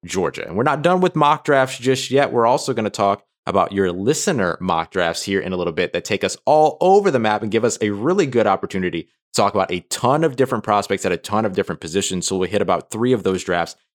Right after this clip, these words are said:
here in just a moment as we continue with our Mock Draft Monday on today's episode of Locked On Saints, part of Locked On Podcast Network, your team every day.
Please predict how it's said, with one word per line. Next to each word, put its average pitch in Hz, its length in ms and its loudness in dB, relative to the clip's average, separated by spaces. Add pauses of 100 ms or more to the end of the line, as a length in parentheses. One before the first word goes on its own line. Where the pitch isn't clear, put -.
here 104 160 2
in 95 80 -2
just 87 240 -4
a 80 40 -4
moment 90 300 -2
as 85 140 -4
we 85 80 -8
continue 110 480 -4
with 95 160 -2
our 87 80 0
Mock 92 260 -2
Draft 92 240 -2
Monday 160 300 -2
on 113 80 -4
today's 95 260 -2
episode 95 220 -6
of 90 80 -2
Locked 90 240 0
On 87 100 -4
Saints, 135 320 -4
part 107 160 0
of 101 60 0
Locked 101 200 0
On 98 80 -2
Podcast 104 440 0
Network, 143 320 0 (240)
your 95 220 0
team 101 400 -2 (360)
every 87 280 -4
day. 92 240 -2